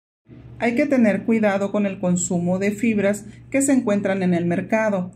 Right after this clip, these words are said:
ya que en la gran mayoría de los casos trae efectos colaterales. El jugo que le vamos a compartir trae beneficios a nuestro sistema digestivo, favoreciendo el tránsito intestinal con su fibra natural.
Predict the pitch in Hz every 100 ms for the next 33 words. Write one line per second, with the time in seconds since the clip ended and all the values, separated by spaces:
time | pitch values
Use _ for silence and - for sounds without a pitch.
0 | - - - - 196 226 240 233 220 226
1 | 226 233 226 220 220 220 233 226 208 214
2 | 208 - 202 196 196 185 180 180 175 180
3 | 175 175 165 143 143 139 113 95 - -
4 | - - - - - _ _ - - -
5 | 247 254 214 254 254 269 254 226 233 247
6 | 240 233 233 233 226 226 - - - -
7 | - 262 302 311 269 254 233 220 240 240
8 | 240 - 196 196 - 185 175 - 170 156
9 | 165 165 190 185 - 247 208 175 - -
10 | - - 277 277 277 277 277 233 233 233
11 | - 202 175 175 170 175 180 185 170 180
12 | 156 156 - 160 196 220 233 - 175 -
13 | 151 185 180 175 151 139 139 139 135